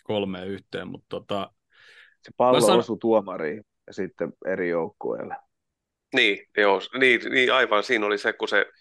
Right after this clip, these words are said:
Speaker 3: katkos meidän hyökkäykseen ja sit se antoi sen jälkeen pallon vastustajalle, niin... Ja sit kun se olisi, sen ei olisi tarvinnut edes puhaltaa sitä tuomaripalloa, vaikka se koski
Speaker 2: Oli.
Speaker 3: siihen, mut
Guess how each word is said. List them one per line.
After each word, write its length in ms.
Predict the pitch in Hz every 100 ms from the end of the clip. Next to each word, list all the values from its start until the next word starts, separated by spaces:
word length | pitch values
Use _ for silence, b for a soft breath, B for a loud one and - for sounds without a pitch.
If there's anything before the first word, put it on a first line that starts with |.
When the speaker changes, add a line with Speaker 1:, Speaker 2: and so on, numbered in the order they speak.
| b b b _
Speaker 3:
katkos 480 | 120 123 - 110 -
meidän 260 | 110 101
hyökkäykseen 640 | 104 101 - - - - 87
ja 40 |
sit 140 | -
se 80 | -
antoi 260 | 101 95 -
sen 160 | 98
jälkeen 340 | 90 92 92 90
pallon 360 | 101 95 92 -
vastustajalle, 760 | 104 101 - - - 82 - -
niin... 80 | - B B B B B B B B
Ja 80 | -
sit 160 | 113 113
kun 100 | 107
se 80 | 110
olisi, 220 | 104 - - -
sen 260 | - 117
ei 60 | 107
olisi 140 | 101
tarvinnut 340 | - 104 101 98
edes 80 | - -
puhaltaa 440 | 113 101 - 95
sitä 260 | - - -
tuomaripalloa, 880 | 98 90 - - - - - - - - -
vaikka 160 | -
se 60 | -
koski 300 | 131 131 110
Speaker 2:
Oli. 80 | 123
Speaker 3:
siihen, 340 | 110 104 101 - _ _ _ _ 120
mut 200 | 113